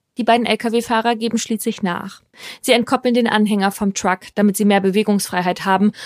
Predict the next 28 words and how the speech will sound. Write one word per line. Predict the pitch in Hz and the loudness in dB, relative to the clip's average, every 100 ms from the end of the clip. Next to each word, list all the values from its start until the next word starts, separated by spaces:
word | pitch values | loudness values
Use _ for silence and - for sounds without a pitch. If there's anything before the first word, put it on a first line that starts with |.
| - | -6
und | 226 | -2
fahren | 240 233 233 | 2 2 0
zusammen | 233 220 214 214 | 0 2 4 4
mit | 208 233 | 2 0
Joanne | - 196 202 | 0 2 2
die | 202 | -2
Straße | - 170 180 - | -2 -2 -2 -2
langsam | 185 175 180 180 170 | 0 0 0 0 0
in | 185 | 0
nördliche | 185 180 170 - 175 | 0 0 -4 -8 -8
Richtung | 190 - 175 | -8 -8 -8
ab. | - - - _ - - - | -8 -8 -14 _ -18 -16 -4
Am | 240 | 0
Straßenrand | 233 262 247 247 240 233 247 | 0 2 2 0 -2 -2 -2
fällt | 254 233 | -4 -2
ihnen | - 240 | -2 -4
etwas | - 240 - | -2 -4 -4
auf. | - - - - - _ _ | -4 -4 -6 -12 -18 _ _
Auf | - - | -6 0
den | - | 2
ersten | - 196 - 185 | 2 0 -2 -4
Blick | 190 220 | -4 -4
sieht | - 226 | -4 -6
es | 214 | -2
aus | - 208 - | 0 0 -2
wie | - | -2
zusammengekratzter | 220 208 202 190 185 208 - - 170 | 0 2 2 0 -2 -6 -6 -6 -4
Schmutz. | - 202 127 - - | 0 0 0 -6 -10